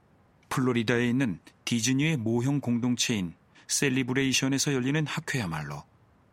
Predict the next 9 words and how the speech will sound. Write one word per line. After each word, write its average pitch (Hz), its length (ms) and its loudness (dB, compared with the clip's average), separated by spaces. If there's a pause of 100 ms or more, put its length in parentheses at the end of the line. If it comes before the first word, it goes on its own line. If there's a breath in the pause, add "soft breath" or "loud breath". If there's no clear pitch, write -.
(360 loud breath)
탈진한 143 420 0
남편을 143 440 0 (280 loud breath)
호텔 139 360 0
수영장에서 135 680 0
쉬게 170 380 0
만들기에 123 640 -4 (220)
좋은 73 440 -8 (100)
기회였기 90 520 -4
때문이다. - 540 -12